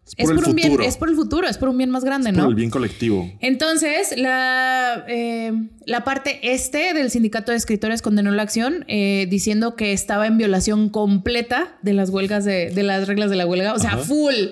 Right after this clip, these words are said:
Speaker 1: Es de que,
Speaker 2: No hay manera.
Speaker 1: Drew, no te mames.
Speaker 2: No jodas, güey.
Speaker 1: <laughs> No sé de qué estás hablando.
Speaker 2: Eh, y unos días después, Drew, eh, lanzó un video de disculpas en Instagram diciendo que se disculpaba profundamente con los escritores y con los sindicatos.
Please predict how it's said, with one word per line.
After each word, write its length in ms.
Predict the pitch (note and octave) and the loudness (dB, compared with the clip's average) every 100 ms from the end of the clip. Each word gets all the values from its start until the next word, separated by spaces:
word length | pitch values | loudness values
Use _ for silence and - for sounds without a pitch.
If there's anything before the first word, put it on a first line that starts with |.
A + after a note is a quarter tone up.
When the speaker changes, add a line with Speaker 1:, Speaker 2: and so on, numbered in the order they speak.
| - | -4
Speaker 1:
Es 100 | A#2+ | -2
de 60 | C3+ | 0
que, 200 | D3 C3 | 2 0
Speaker 2:
No 160 | A#2 C3 | 0 0
hay 140 | C4+ | 0
manera. 480 | D#4 D4+ B3+ A#3+ - | 2 2 2 4 4
Speaker 1:
Drew, 100 | C3 | 4
no 140 | B2+ | 2
te 100 | B2 B2+ | -2 -2
mames. 340 | A2+ G2 G#2 | 0 0 4
Speaker 2:
No 220 | - - | 6 4
jodas, 560 | - - A#3 A3 F#3 D#3 | 2 0 0 2 0 0
güey. 220 | E3 E3 A#2+ | -2 -2 0
Speaker 1:
<laughs> 0 | |
No 140 | C3+ | 2
sé 80 | E3+ | 2
de 120 | E3 | 2
qué 80 | D#3 | 2
estás 200 | D3+ D3+ | 2 2
hablando. 520 | C#3 C3 A2+ G#2 G#2 - _ _ - - | 2 2 0 -2 -4 -10 _ _ -12 -4
Speaker 2:
Eh, 240 | A#3+ B3 | -2 0
y 320 | - D#4 F#4 - | 0 0 0 0
unos 280 | C4+ C4 B3+ | 2 2 2
días 140 | B3+ | 0
después, 400 | A#3+ - B3 A#3 | -2 -2 0 2
Drew, 360 | G#3+ A3+ C4+ C#4 | 2 2 0 -2
eh, 300 | G3 G3 G3 G3 - | -2 0 0 0 0
lanzó 420 | F#3+ F#3+ F3+ G#3 | -2 -2 -2 0
un 260 | A3 A3+ A3 | 0 0 0
video 300 | A3+ G#3 G#3 | 0 0 0
de 240 | G#3 G3+ | 0 0
disculpas 600 | F#3+ F3+ G#3+ G#3 G4+ - | 0 0 0 0 0 -2
en 140 | - G3+ | 0 2
Instagram 460 | D4+ C4 C4+ D#4 | 4 2 0 0
diciendo 560 | G#3+ G#3+ G#3+ C4 D4+ - | 0 0 0 0 -2 -4
que 260 | A#3 B3 | -4 -4
se 180 | A3 C4 | -2 -2
disculpaba 640 | B3+ - A#3 F#3+ G3 G3+ | -2 -2 -2 -2 -2 -2
profundamente 580 | F#3+ F#3 G#3 G3 F#3 F#3 | -2 0 2 2 0 -4
con 120 | - F#3 | -2 0
los 100 | F3 | 0
escritores 600 | F3 F3 F#3 G#3+ C#4+ - | -2 -2 -2 -2 -4 -6
y 240 | B3 B3 | -8 -6
con 240 | G#3 G#3 G3 | -2 0 2
los 220 | F#3+ - | 0 -4
sindicatos. 840 | - G#3 G3 G3 - - - - | -4 0 0 0 -6 -10 -18 -18